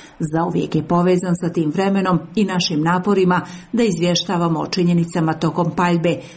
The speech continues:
komentariše Amanpur za Radio Slobodna Evropa. Tokom rata hotel nije imao redovnu ni vodu niti struju.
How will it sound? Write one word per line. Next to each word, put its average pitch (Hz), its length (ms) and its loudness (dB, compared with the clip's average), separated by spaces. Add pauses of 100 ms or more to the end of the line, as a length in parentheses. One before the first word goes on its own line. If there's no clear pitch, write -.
(100)
komentariše 160 680 0
Amanpur 151 460 0 (120)
za 156 220 0
Radio 131 280 -4
Slobodna - 480 -6
Evropa. - 340 -4 (440)
Tokom 165 300 -2
rata 175 300 2
hotel 202 420 2
nije 208 260 4
imao 156 280 -2
redovnu 160 420 -2
ni 190 140 2
vodu 170 320 0
niti 175 220 2
struju. 160 460 -2